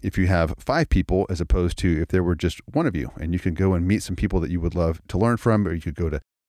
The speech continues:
you know, to other cities and be together and, uh, have some immersive experiences.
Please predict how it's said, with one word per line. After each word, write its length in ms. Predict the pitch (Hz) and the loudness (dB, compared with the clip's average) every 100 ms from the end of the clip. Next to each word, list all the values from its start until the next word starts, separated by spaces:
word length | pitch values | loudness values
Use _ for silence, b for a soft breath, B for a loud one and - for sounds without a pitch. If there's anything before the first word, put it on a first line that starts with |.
| _ | _
you 80 | 92 | -4
know, 80 | 76 | -2
to 120 | - | 0
other 140 | 82 | 0
cities 460 | 71 - 147 127 98 | 0 2 4 4 2
and 260 | 82 73 - - | 0 -2 -6 -2
be 140 | 127 | 2
together 400 | 127 117 117 110 | 2 2 2 2
and, 180 | 87 76 B B B B | 2 -2 B B B B
uh, 140 | 90 82 | -4 0
have 180 | 104 | -2
some 140 | - 101 | 2 4
immersive 540 | 95 104 107 110 92 | 6 4 4 0 0
experiences. 800 | 92 - - 113 107 - 101 92 | -2 -2 0 2 2 2 0 0